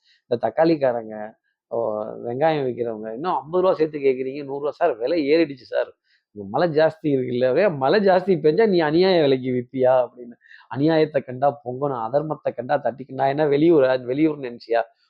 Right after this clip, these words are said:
உள்ளூர் தான்யா, எனக்கு கொஞ்சம் குறைச்சு வாயா, ஒரு ஐம்பது ரூபா குறைச்சு வா. அதெல்லாம் முடியாதுங்க, சுத்திட்டு வரணும், இது பண்ணணும், வந்தா வாங்க, வராட்டி போங்க அப்படின்னு ஒரு வாத விவாதங்கள், டிசப்பாயின்மெண்ட் அப்படிங்கிறதுக்கும் சின்ன சின்ன விரயங்கள் கவலை தர வேண்டிய தருணம் மீனராசி நேயர்களுக்காக ஆகக்கூடிய.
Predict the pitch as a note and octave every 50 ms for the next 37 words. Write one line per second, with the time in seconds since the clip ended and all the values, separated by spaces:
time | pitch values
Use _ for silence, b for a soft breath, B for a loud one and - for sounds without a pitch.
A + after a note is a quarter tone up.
0 | _ - C#3 D3+ F3+ F#3+ F3+ D#3 C3+ C#3+ C#3 C#3 C3+ C3 B2+ B2 B2+ C#3+ D3+ C3+
1 | B2+ C3+ A#2+ C3+ C3+ A#2+ A#2+ _ _ _ _ _ _ - D3+ D3+ D#3 D#3 E3 C#3+
2 | C3+ C3 A#2 C3 B2+ B2 B2 B2+ B2 A#2 A#2+ A2+ A#2+ B2+ C#3 C#3 - B2+ C3 C3
3 | C3 - B2 A#2 A2+ - b b b b b b b A#2+ B2+ C#3+ C#3+ D#3 D#3+ E3
4 | D#3+ D#3 D#3 D#3 E3 E3+ D#3+ D3+ D3 C3+ C3 A#2 A2 C3 C#3+ D3 D#3+ D#3+ D3+ D3
5 | C#3+ C#3 C#3 D3 D3 C#3+ C#3+ C#3+ C#3+ C#3+ C#3 C3+ C3 B2 G#2+ F#2 F2+ F2+ E2+ D#2+
6 | E2 G2+ B2 C#3 C#3+ E3 E3 E3 D3+ D3 D3 D#3+ G3 G3+ E3 D#3+ D#3+ F#3 G3 F3+
7 | G3 G3 F3 E3 D3+ D#3 E3 C#3 C#3 D3 D3 D3 D3 C#3 B2+ C3+ C#3 C#3 C#3 C#3
8 | C#3 _ _ b b b b b b b b C#3 C#3 C#3 B2+ B2+ C3 D#3 E3+ G3+
9 | F#3 E3+ D#3 D3+ C#3+ C3 B2 A#2 B2+ C3+ B2 A#2+ - D#3+ E3+ F#3 F3 E3+ E3 E3
10 | E3 D3+ C#3 B2 B2 B2+ C3+ C3+ C3 A2+ A#2 - C#3+ D3 - - F#3+ G3 G3+ -
11 | F3+ F3 D#3+ C#3 C3 B2+ C#3 D#3 D#3+ D#3 D3 C#3 B2 - - B2 C#3 D#3+ E3+ D3+
12 | D3 C#3 C3 B2+ A#2 A2+ A2+ G#2+ - - A2 A2+ A2+ A2 - _ _ b b b
13 | b b b b b C3 D3+ E3+ E3+ D#3+ D3+ C#3 C#3+ C3+ C#3 C3 B2+ B2 A#2+ -
14 | C3+ C#3 C#3 D#3 E3+ C3+ C3+ C3+ C#3+ C#3 - C#3+ C#3+ C3